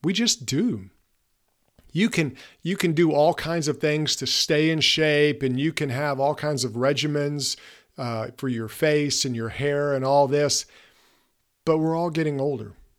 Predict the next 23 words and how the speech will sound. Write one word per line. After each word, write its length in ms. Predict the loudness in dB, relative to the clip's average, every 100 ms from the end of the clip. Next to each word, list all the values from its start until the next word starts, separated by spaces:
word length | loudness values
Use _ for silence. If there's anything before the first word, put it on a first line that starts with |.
| _ -6
We 160 | -4
just 320 | 0 0 0
are. 340 | -2 -6 -8 -16 _ _ _ -20 -8
And 140 | -2 0
too 160 | 0
many 180 | 0 -4
people 380 | -4 -6 -4 -6
today 320 | -4 -6 -4
are 160 | -6 -8
running 720 | -8 -6 -4 -4 -4 -6 -8
from 500 | -14 -8 -2 -2 -2
their 260 | -2 -4 -4
age. 580 | -6 -6 -8 -8 -10 -12 _ _ _ -20 -20 _
They 200 | 0 2
lie 380 | 2 0 0 0
about 380 | 0 0 -4 -6
their 180 | -8 -8
age, 360 | -8 -6 -6 -6
or 220 | -4 -2
they 160 | -2
deny 580 | -2 -2 -2 -2 -4 -4
their 240 | -2 -4 -4
age, 720 | -6 -6 -8 -8 -10 -10